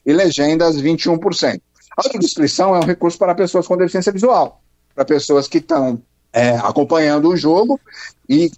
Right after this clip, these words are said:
tem, a audiodescrição é diferente de narração, de locução do jogo. A audiodescrição,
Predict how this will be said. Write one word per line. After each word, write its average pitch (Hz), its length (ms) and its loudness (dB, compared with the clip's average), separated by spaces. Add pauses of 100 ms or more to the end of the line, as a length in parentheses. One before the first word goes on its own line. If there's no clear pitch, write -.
(120)
tem, 202 320 0
a 120 140 -2
audiodescrição 190 600 0
é - 20 -2
diferente 170 480 0
de 170 80 0
narração, 151 640 -2
de 143 120 0
locução 156 540 0
do 156 140 2
jogo. 98 340 -4
A 95 40 0
audiodescrição, 139 840 -2